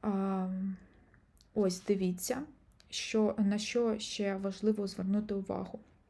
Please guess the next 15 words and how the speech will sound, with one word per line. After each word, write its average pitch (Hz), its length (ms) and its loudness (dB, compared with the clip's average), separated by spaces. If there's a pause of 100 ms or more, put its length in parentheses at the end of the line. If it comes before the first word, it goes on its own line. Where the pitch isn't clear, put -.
(640)
Оці 226 220 2
останні 208 640 4 (120)
три 208 320 6 (720)
комірки, 214 680 4 (440)
а, 190 300 2
це 226 600 -2 (380)
остання 214 920 6
дата 202 680 2 (100)
індексації 196 1040 0
цього 185 440 0
журналу 190 640 0
в 170 160 -2
базі 185 360 0
даних 180 380 0
Scopus. - 680 -4